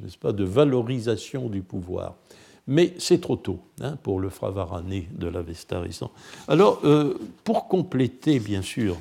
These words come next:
les com-, la comparaison à laquelle nous nous livrons, euh, je voudrais, euh,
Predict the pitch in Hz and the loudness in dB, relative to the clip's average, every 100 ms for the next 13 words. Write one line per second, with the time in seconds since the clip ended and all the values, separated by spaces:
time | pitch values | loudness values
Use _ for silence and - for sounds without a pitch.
0 | - 98 95 73 - 101 131 110 110 101 | -6 -6 -4 -4 -2 -2 -2 -4 -2 -2
1 | 95 117 107 90 92 113 101 87 92 - | -2 -4 -2 -4 -4 -4 -4 -4 -8 -10
2 | - - - 95 - 98 92 90 110 123 | -14 -14 -10 -10 -10 -12 -10 -8 -6 -6
3 | 95 _ _ - - - - - 101 104 | -8 _ _ -20 -20 -20 -18 -4 -2 -2
4 | 107 95 113 101 110 131 127 - - 104 | -4 -6 -6 -4 0 2 0 -2 -4 -4
5 | 104 110 101 | -2 -4 -6